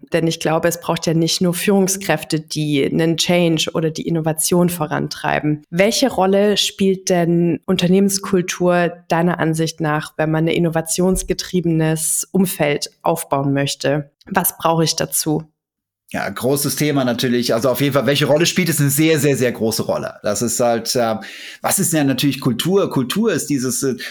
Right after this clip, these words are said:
Speaker 2: Kultur ist jetzt nicht nur der Tischfußball, den man da irgendwo hat als Informa-, äh, als Innovation. Das, also ist vielleicht nett, ne? Aber Kultur für mich ist das genau das, wie,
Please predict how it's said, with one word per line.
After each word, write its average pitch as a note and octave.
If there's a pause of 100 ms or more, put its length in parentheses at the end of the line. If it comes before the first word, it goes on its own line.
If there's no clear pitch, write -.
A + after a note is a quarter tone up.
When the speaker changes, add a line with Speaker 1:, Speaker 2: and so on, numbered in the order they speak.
(100)
Speaker 2:
Kultur E3
ist C#3+
jetzt C#3+
nicht E3+
nur D3
der A#2+
Tischfußball, C#3+
den A#2+
man A#2+
da A#2+
irgendwo A2+
hat A#2+
als A#2
Informa-, A#2
äh, A2+
als G#2+
Innovation. A#2+
Das, A#2
also A#2+
ist B2
vielleicht A#2
nett, -
ne? F3
Aber C3 (440)
Kultur F3+
für A#3+
mich D#3+
ist D3
das C#3
genau C#3+
das, A#2+
wie, F#3